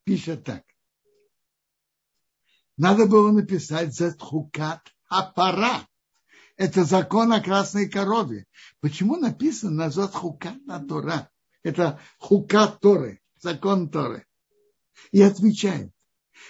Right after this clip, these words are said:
когда человек выполняет закон о красной корове,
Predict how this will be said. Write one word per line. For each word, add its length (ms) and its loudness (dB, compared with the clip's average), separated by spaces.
когда 340 2
человек 720 0
выполняет 920 -2
закон 600 2
о 100 -6
красной 500 -4
корове, 540 -2